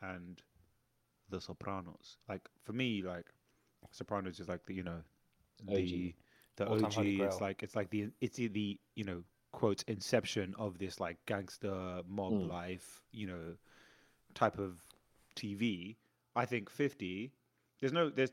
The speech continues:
Speaker 1: this isn't a criticism because what, you know, a lot of people just learn from the best, so credit where it's due. But what I'm trying to say is, uh, maybe you'll see this unfolding, Jazz, in the next, you know, throughout your, uh,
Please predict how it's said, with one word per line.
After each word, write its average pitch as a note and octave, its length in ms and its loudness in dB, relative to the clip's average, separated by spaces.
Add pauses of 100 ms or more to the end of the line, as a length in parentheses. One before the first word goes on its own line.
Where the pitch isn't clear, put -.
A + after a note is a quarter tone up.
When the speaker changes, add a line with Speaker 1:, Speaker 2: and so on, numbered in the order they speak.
(100)
Speaker 1:
this D3 140 4
isn't C#3 200 4
a G#2+ 60 2
criticism F#2+ 640 2 (180)
because F#2+ 460 -6 (1160)
what, G#2+ 220 4 (360)
you A#2 100 -4
know, E2+ 240 -4
a A2 60 0
lot A2+ 140 6
of G#2 60 0
people G2+ 180 2
just F#2 140 -6
learn G2 220 0
from F#2 140 -10
the F2 80 -8
best, F2+ 420 -6
so F2 340 -8 (720)
credit A2 220 6
where F#2 120 0
it's E2 80 -6
due. G#2 200 2
But F#2 120 -2
what A#2 80 6
I'm A2 40 -2
trying A#2 160 4
to G2+ 60 -6
say A2+ 160 6
is, G2 140 -2 (880)
uh, - 100 -10
maybe B2+ 260 6
you'll C3+ 160 8
see C#3 120 4
this G#2+ 160 0
unfolding, A2 500 4
Jazz, F2+ 480 -2 (200)
in G#2 80 -2
the G2+ 80 -2
next, - 340 -4
you G2+ 160 -4
know, F2 220 -2 (180)
throughout F#2+ 260 2
your, F2 400 -2
uh, E2 200 -2